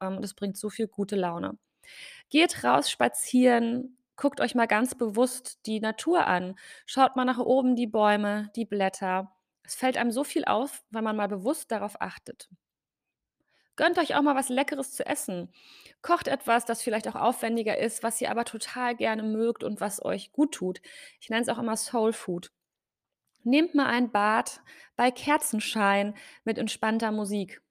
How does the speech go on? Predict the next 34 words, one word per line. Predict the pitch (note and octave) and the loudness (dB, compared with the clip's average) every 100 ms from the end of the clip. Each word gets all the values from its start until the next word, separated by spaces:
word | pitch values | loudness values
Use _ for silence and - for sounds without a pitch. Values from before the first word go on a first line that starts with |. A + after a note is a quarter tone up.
| _ | _
Es | - G3+ | -6 -6
ist | G3 | -2
einfach | - G3 F#3+ | -2 -2 -6
so, | G3+ | -4
so | G3 G3+ | -2 -4
schön. | - G#3+ G3 | 0 0 0
Ich | G3 | -6
lieb | G3 G3+ | -6 -4
das. | - - - _ _ _ _ - - - - _ _ | -4 -6 -8 _ _ _ _ -20 -20 -20 -20 _ _
Ruft | E4 - | 2 2
Freunde | - - B3+ F4 D4+ | -6 4 6 6 6
an, | - G3+ G3+ | 4 2 2
wenn | G#3+ | 2
ihr | A3+ G#3+ - - | 2 2 -2 -2
Lust | A#3 C4+ - | 0 0 0
habt | C#4 | -4
zu | - A#3+ | -2 -2
reden, | G#3 B3+ C4 | 2 4 4
wenn | A3 A3 | 2 0
euch | G#3+ | -2
Themen | - A#3+ A3 | -2 0 0
bedrücken, | G#3 G#3+ C#4 C4 A#3 | 0 2 2 0 0
denn | A3 A3+ | 0 2
häufig, | C#4 F#4 - D#4 - | 2 2 2 -2 -2
ähm, | - B3 A#3 | -2 0 0
bringen | A#3+ B3+ | 2 2
die | C4 | 2
noch | C#4 | 2
mal | B3+ | 2
eine | B3 - | 0 0
andere | D#4+ G4+ C#4 | 0 -2 -2
Sicht | G3+ G3 - - | -2 -4 -4 -8
auf | F#3+ | -6
Dinge | - F#3+ G3+ C#4 | -4 -2 2 0